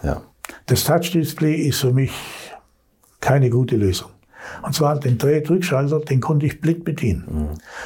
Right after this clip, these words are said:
Speaker 2: Da wusste ich ganz genau, wenn ich dreimal nach rechts drehe, dann habe ich das auf dem Bildschirm, drücke drauf, dann ist es da. Das
Speaker 1: Mhm.
Speaker 2: konnte ich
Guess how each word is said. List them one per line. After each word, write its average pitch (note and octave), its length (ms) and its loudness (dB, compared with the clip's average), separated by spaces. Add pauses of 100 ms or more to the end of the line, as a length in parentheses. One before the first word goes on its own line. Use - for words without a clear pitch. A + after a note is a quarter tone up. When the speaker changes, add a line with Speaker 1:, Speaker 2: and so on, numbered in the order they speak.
Speaker 2:
Da B2 120 2
wusste E3+ 240 4
ich - 60 2
ganz D3+ 220 0
genau, C#3+ 280 2
wenn D#3 80 0
ich C#3 100 0
dreimal C#3 340 0
nach A#2 160 0
rechts F3 240 0
drehe, D#3 240 0
dann C3+ 140 4
habe B2+ 180 2
ich G2+ 40 -2
das C#3+ 220 -2
auf D3+ 80 0
dem A#2 80 2
Bildschirm, D3 340 0
drücke C3 240 0
drauf, A#2+ 260 0
dann C#3 120 -2
ist A2+ 140 0
es G2+ 140 -2
da. G2 260 -2
Das F#2 120 2
Speaker 1:
Mhm. C#2+ 40 -2
Speaker 2:
konnte D3 220 2
ich - 180 -6